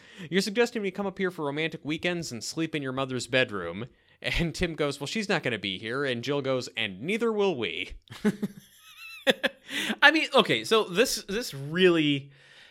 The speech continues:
Speaker 2: <sighs> there's a, there's a lot that Jill's doing, uh, in this
Speaker 1: Yes.
Speaker 2: episode. She's successfully setting up boundaries. She's speaking rationally, but not,
Speaker 1: Yes.
Speaker 2: uh, not, uh, unsympathetically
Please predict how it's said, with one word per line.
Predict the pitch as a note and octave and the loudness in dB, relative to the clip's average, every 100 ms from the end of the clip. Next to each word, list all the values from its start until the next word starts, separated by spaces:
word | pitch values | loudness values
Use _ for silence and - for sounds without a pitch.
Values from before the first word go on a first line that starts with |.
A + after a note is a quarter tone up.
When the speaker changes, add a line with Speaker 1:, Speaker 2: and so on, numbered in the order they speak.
| _ | _
Speaker 2:
<sighs> | _ _ - - - | _ _ -10 -8 -8
there's | B2 F#3 F#3 | 0 0 2
a, | C3+ A2+ A2 - | 0 0 -8 -2
there's | D#3+ D#3+ | 2 4
a | |
lot | C3 A#2 A2 - | 8 8 8 2
that | G#2 E2 | -8 -4
Jill's | A2+ F#2+ | -4 -4
doing, | - F#2+ D#2+ D#2 _ _ | -6 -6 -8 -12 _ _
uh, | G2 F#2+ F#2 F#2 F#2 | -4 -2 0 0 0
in | C3+ F#2 | 0 -2
this | E2+ | -2
Speaker 1:
Yes. | |
Speaker 2:
episode. | G2 D#2+ - F2 E2 - - - | -4 -4 -6 -6 -8 -12 -20 -12
She's | - A#2+ A2 G2+ | -4 0 0 0
successfully | - - - - B2 - A#2 | -4 -6 -2 2 2 2 -2
setting | A2 G#2+ F#2+ | 0 -2 -2
up | F2+ E2+ | -4 4
boundaries. | D3 D#3 D#3 D3 C#3+ C#3+ - | 6 6 6 4 4 4 0
She's | - G2 F2+ | -6 -8 -6
speaking | - A#2+ G#2+ G#2+ G2+ | -4 -2 -4 -4 0
rationally, | D#3 E3 - D#3+ D#3 D3 | 2 2 2 -2 0 0
but | B2+ | -2
not, | A2+ G#2+ G#2 | 0 2 6
Speaker 1:
Yes. | F#2+ F#2 G2 | 4 4 -2
Speaker 2:
uh, | G#2 G2+ G2+ G2 - - - - _ - - - | 0 0 0 -2 -6 -18 -20 -20 _ -20 -20 -12
not, | B2 A2 A2+ G2+ - - | -2 0 0 -2 -8 -10
uh, | A#2+ A#2 A2+ A2+ A2 - - | -8 -6 -6 -6 -6 -4 2
unsympathetically | D3 D3 C#3+ A#2 - - C3 C3+ C#3+ C#3 | 2 2 0 0 -2 2 2 2 0 -2